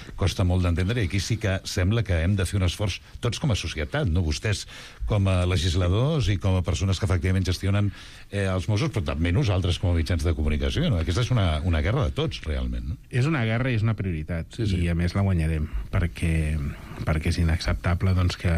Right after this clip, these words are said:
Speaker 2: per sortir de nit, com deia un dia, les dones hagin de ser valentes. Les dones no han de ser valentes per sortir de nit, han de poder deambular, moure's i viure amb llibertat i amb tranquil·litat, sense que cap,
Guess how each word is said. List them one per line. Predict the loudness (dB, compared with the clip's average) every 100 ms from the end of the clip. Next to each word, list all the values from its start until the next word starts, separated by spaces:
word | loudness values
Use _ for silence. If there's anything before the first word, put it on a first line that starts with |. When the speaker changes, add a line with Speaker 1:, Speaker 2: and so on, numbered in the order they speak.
| 0
Speaker 2:
per | 0 -2
sortir | -2 -2 0
de | 2
nit, | 2 2
com | 2 2
deia | 4 4
un | 4 4
dia, | 4 2
les | 2 2 2
dones | 2 4
hagin | 2 2 2
de |
ser | 0 0
valentes. | 2 2 2 2
Les | 2 2
dones | 4 2 2
no | 2
han | 2
de | 0
ser | 0
valentes | -2 -2 -4 -6
per | -6 -4
sortir | -4 -2 0
de | 2
nit, | 2 4 2
han | 2 -2 -2
de | -2
poder | 0 0 0 2
deambular, | 2 2 2 2
moure's | 2 2 2 2
i | 2 0 0
viure | 2 2 2 -2 -6 -12 -12 -14 -14 -2
amb | 2 4
llibertat | 4 2 0 0 0 2
i | 0
amb | 2
tranquil·litat, | 0 -2 0 0 0 0
sense | 0 0 -2
que | -2 0
cap, | 0 -2